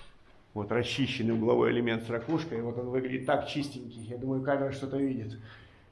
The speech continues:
А вот так он выглядел под мелом, да? Ну, вообще там залипуха просто. Это просто залипуха, и в-, абрис, форма, и больше ничего. Но вместе, ну, как бы, ну, в реальности он такой.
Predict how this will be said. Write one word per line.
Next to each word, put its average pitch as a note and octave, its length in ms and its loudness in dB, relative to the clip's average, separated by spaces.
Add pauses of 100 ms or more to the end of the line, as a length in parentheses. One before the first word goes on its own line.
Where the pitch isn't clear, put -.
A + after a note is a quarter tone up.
(120)
А A#2+ 140 2
вот A#2+ 140 4
так E3+ 180 6
он B2+ 100 2
выглядел B2+ 360 2
под B2 180 2
мелом, A2+ 420 2
да? B2 260 0
Ну, A#2+ 60 -6
вообще B2 260 -2
там A#2+ 140 -2
залипуха D3+ 520 4
просто. A#2+ 360 -8
Это C3 100 -6
просто F3+ 300 2
залипуха, D3+ 720 4
и B2 160 0
в-, A#2+ 540 -4
абрис, D3 440 4
форма, C3 600 0
и A#2+ 80 -6
больше C3+ 320 0
ничего. C3 540 -4 (340)
Но A#2+ 80 -2
вместе, B2 680 -2
ну, C#3 180 4
как B2 200 2
бы, A2 240 0 (260)
ну, C3 120 4
в C3+ 160 6
реальности C3+ 520 4
он G#2+ 140 0
такой. A2 500 0